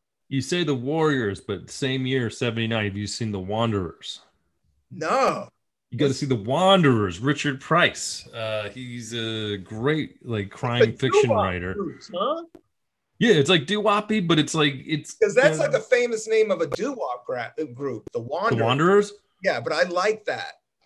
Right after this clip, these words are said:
Speaker 1: Well, the, well, there's also The Wanderers, uh, Dion, the singer, sings the song The Wanderers. That's why
Speaker 2: Wander.
Speaker 1: they, it's a, it's
Speaker 2: But I like
Speaker 1: it's about a
Speaker 2: Wander.
Speaker 1: Bronx
Speaker 2: You like The Wander?
Speaker 1: You,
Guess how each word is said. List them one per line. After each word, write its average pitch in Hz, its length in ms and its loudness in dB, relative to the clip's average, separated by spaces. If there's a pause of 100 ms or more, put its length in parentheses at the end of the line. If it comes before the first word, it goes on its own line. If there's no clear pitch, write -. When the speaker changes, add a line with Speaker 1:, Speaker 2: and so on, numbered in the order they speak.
(440)
Speaker 1:
Well, 151 280 6
the, 139 300 4
well, 143 220 0
there's 135 340 0
also 139 280 0
The 123 120 -4
Wanderers, 120 920 -2 (100)
uh, 104 340 -4 (120)
Dion, 101 640 -2
the - 60 -10
singer, 107 520 -2
sings 104 280 -4
the 95 60 -6
song 95 220 -4
The 87 60 -6
Wanderers. 92 500 -4
That's - 120 -4
why 160 180 0
Speaker 2:
Wander. - 140 -4
Speaker 1:
they, 135 140 -4
it's 139 120 -2
a, 143 100 -4
it's 151 180 -6
Speaker 2:
But 247 160 2
I 311 40 4
like 302 140 4
Speaker 1:
it's 226 80 0
about 214 100 6
a 208 40 8
Speaker 2:
Wander. - 140 4
Speaker 1:
Bronx 139 300 0 (100)
Speaker 2:
You 277 100 -10
like 277 180 0
The 285 100 -10
Wander? 285 500 0 (720)
Speaker 1:
You, 147 360 -2